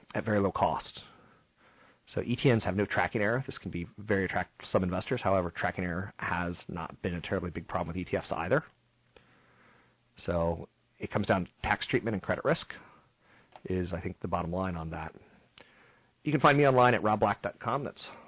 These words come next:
robblack dot com. Anything you want to talk about, we can talk about. Some of the other stories of note out there today include, but are not limited to, um, you know, some of the big headlines.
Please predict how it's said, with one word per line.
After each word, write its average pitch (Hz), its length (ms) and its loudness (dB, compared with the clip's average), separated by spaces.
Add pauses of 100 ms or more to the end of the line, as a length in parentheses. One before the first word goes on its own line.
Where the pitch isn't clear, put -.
(160)
robblack 85 420 -4 (380)
dot 82 200 -4 (160)
com. 98 360 0 (640)
Anything 117 120 2
you 101 100 2
want 90 120 -2
to - 60 -6
talk 92 80 0
about, 90 120 0
we 90 120 -4
can - 100 -14
talk - 220 -2
about. - 220 2 (400)
Some 107 260 0 (100)
of 101 140 -4
the 104 160 -6 (160)
other 123 320 4 (200)
stories 95 680 -4
of 92 160 -6
note 90 340 -6 (100)
out 90 180 -2 (140)
there 90 300 -6 (180)
today 95 600 -4 (680)
include, 135 600 0 (160)
but 113 160 2
are 95 60 -2
not 95 220 -4
limited 110 340 0 (140)
to, 92 380 0 (1500)
um, 117 440 -6 (100)
you 139 80 -4
know, 98 60 -2
some 110 120 -2
of 92 80 0
the 104 60 0
big 98 100 -2
headlines. 98 480 0